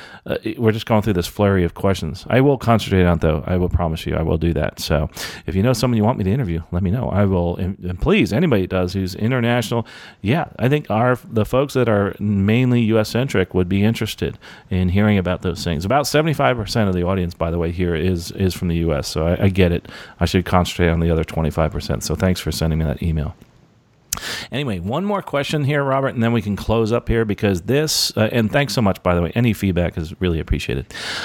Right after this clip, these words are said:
Uh, this one I think is, is important. I,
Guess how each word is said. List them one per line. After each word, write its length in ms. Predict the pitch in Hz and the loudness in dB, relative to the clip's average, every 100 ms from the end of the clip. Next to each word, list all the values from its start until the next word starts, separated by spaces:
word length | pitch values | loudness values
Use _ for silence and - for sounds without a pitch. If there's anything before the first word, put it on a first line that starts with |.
| - | -4
Uh, 300 | 95 90 92 90 | 0 2 0 0
this 300 | 110 208 202 | -2 0 0
one 140 | 180 | 2
I 100 | 135 | 0
think 340 | - 135 123 | 0 -2 -2
is, 400 | - 113 101 - - | -2 0 0 -2 -2
is 140 | 98 | 0
important. 520 | 98 87 107 101 82 | 0 -2 0 0 0
I, 160 | 85 85 | 0 -2